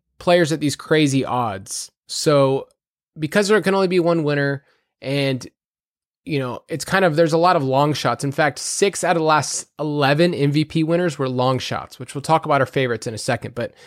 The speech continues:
you're getting plus money, all these. So Patrick Mahomes is the favorite right now at four and a half to one, or plus four, four, uh, four hundred fifty. And I like that. I mean, he's the favorite, but I don't mind that right now. I bet it'll actually shrink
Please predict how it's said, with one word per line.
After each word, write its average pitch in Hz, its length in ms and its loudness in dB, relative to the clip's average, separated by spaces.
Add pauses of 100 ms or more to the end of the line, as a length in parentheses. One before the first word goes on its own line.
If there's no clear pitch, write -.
(220)
you're 165 100 0
getting 233 240 2
plus 185 320 2
money, 160 220 2
all 151 240 2
these. 147 260 2
So 139 180 2
Patrick 185 360 0
Mahomes 156 340 0
is 139 120 -10
the 127 80 -6
favorite 185 360 2
right 139 160 2
now 135 320 -4 (500)
at 127 180 -2
four 180 260 4
and 170 80 4
a 139 40 2
half 147 260 2
to 147 100 -2
one, 127 240 -4
or 120 140 -6
plus - 320 -4
four, 143 300 -4 (120)
four, 147 380 -8
uh, 131 200 -4
four 147 200 -6
hundred 135 180 -6
fifty. 120 420 -6 (440)
And 151 100 -2
I 208 60 2
like 233 240 2
that. 143 340 0 (220)
I 143 120 -2
mean, 135 300 -2
he's 135 200 -6
the 151 60 -4
favorite, 139 520 -2
but 139 160 0
I 151 160 0
don't 165 380 0
mind 147 400 2
that 131 180 -2
right 135 200 0
now. 135 200 0
I 131 40 0
bet 143 200 0
it'll 135 260 0
actually 135 360 -4
shrink - 520 -2